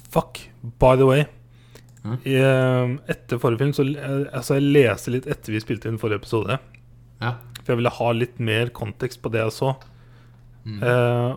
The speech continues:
Speaker 1: og jeg fikk litt tall som jeg ikke visste. <clears throat>
Speaker 2: Ja.
Speaker 1: Altså, for jeg, jeg var, jeg var så nysgjerrig på hvor stor denne øya var. Og det er tjue kvadratkilometer. Altså, it's fucking tiny.
Speaker 2: Ja.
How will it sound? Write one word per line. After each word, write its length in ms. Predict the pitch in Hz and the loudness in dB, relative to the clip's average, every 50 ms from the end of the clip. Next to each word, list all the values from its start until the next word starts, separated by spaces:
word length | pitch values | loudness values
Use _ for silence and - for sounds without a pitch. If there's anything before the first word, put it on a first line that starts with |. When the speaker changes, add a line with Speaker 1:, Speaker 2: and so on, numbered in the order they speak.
| - | -8
Speaker 1:
og 160 | - 123 123 123 | -4 0 2 2
jeg 100 | 127 120 | 2 2
fikk 180 | - 127 - 135 | 0 -4 -2 -2
litt 180 | 135 131 - - | -2 -2 -2 -4
tall 320 | - - 143 151 165 156 | -2 2 2 2 2 0
som 180 | - - 143 135 | -2 -4 -2 -2
jeg 140 | 131 127 120 | -2 -2 -2
ikke 120 | - 120 113 | -2 -4 -4
visste. 380 | 120 - - - - - - - - - - - - - - - - - - - - - - - - - - - | -4 -4 -6 -8 -10 -10 -10 -10 -14 -20 -20 -20 -20 -20 -20 -20 -20 -20 -20 -20 -20 -20 -20 -20 -20 -20 -12 -8
<clears throat> 240 | - 165 - - 85 - - - - | -4 -4 -2 -4 -4 -6 -10 -12 -6
Speaker 2:
Ja. 140 | 123 131 135 | -2 -2 0
Speaker 1:
Altså, 340 | 127 120 143 143 143 139 131 | 2 4 4 6 6 6 4
for 80 | - | 6
jeg, 220 | 143 143 143 143 139 | 6 6 6 6 2
jeg 100 | 143 147 | 0 2
var, 300 | 143 147 156 151 139 143 | 2 4 2 2 0 -2
jeg 120 | 147 139 135 | -2 0 0
var 100 | 127 123 | 0 0
så 100 | - 147 | 2 0
nysgjerrig 380 | 139 135 - - 131 120 110 110 | 0 0 0 0 -2 -2 -2 -2
på 100 | - 127 | -2 -2
hvor 80 | 127 139 | -4 -4
stor 360 | - - - - 123 110 117 117 | -6 -8 -6 -4 -2 0 0 0
denne 180 | 117 113 113 110 101 | 0 -2 -4 -4 -4
øya 180 | 101 107 107 107 | -2 -2 -2 0
var. 200 | 107 117 135 147 - - - - - - - - - - - - - - - | 0 0 0 0 -2 -6 -20 -20 -20 -20 -20 -20 -20 -20 -20 -20 -16 -6 0
Og 60 | 131 | 4
det 80 | 123 123 | 4 6
er 220 | 127 131 147 - - | 6 4 2 -2 -8
tjue 520 | - - - - - 190 131 104 98 101 | -8 -8 -2 0 2 2 2 2 0 0
kvadratkilometer. 880 | - - 131 123 110 107 92 - - 117 110 101 104 107 - - 110 101 - - - - - - - | 0 0 0 2 2 0 -2 -2 -2 -4 -4 -4 -4 -6 -4 -4 -4 -6 -6 -10 -20 -20 -14 -10 -10
Altså, 220 | 123 - 131 131 131 | -6 -4 -4 -2 -2
it's 140 | 123 - - | -2 -4 -4
fucking 420 | - - - 131 - - 143 131 123 | -6 -4 -4 -2 -2 0 -2 -2 0
tiny. 360 | - 117 107 101 107 113 107 107 - - - - - - - - - - - - - - - - - - - - - - - - - - - - | -2 -2 -4 -2 -4 -6 -6 -6 -10 -14 -20 -20 -20 -20 -20 -20 -20 -20 -20 -20 -20 -20 -20 -20 -20 -20 -20 -20 -20 -20 -20 -20 -20 -20 -18 -12
Speaker 2:
Ja. 180 | 117 - - | -8 -8 -8